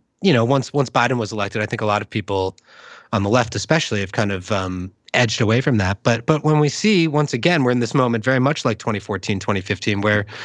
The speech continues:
we see that ha-, even Democratic control of Congress, of the presidency, isn't really enough to, to get what you want in a country with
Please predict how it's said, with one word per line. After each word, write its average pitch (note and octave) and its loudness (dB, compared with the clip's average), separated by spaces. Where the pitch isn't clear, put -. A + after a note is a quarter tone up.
we A#2 0
see A3+ 2
that B2 2
ha-, G#2+ 0
even D#3 2
Democratic C#3+ 0
control D3+ 2
of F#2+ -6
Congress, B2 0
of F#2+ -8
the F#2+ -16
presidency, A#2+ 0
isn't G3 2
really G3+ 4
enough C3+ 2
to, A#2+ -4
to - -6
get C3+ 2
what C3+ -4
you G#2+ 0
want B2+ 2
in A2+ 0
a G#2+ 0
country A#2 -2
with G#2+ -2